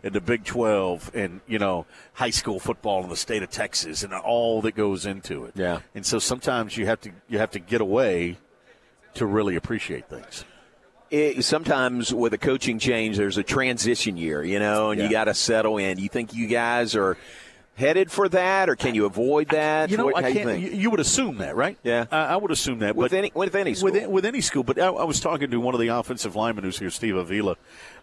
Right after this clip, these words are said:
Speaker 1: uh, who's a kid out of, uh, Arlington Grand Prairie, and, and, uh, he said, you know, it was funny because even the coaches said to us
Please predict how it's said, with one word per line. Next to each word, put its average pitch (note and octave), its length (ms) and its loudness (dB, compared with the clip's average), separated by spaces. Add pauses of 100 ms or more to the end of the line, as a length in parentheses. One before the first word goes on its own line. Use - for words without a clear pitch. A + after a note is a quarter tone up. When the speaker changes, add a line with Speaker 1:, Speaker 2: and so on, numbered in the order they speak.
Speaker 1:
uh, G2 320 0
who's G#2+ 200 -2
a F#2 40 -8
kid A2 240 -2
out F#2 120 2
of, F2 160 -2
uh, F2+ 260 0 (120)
Arlington G2 420 -4
Grand F#2+ 240 -2
Prairie, A2+ 360 0
and, G2+ 120 -4
and, G#2+ 300 -2
uh, G2+ 220 2 (680)
he C#3 200 -2
said, C#3 320 0
you C3 100 0
know, C#3 180 0
it A#2+ 120 2
was G#2+ 280 -2
funny D#3 280 -4
because A2+ 440 -4
even D3+ 300 -4
the C3 100 -2
coaches B2+ 540 -2
said G2+ 420 -2
to G2 280 -2
us - 580 -2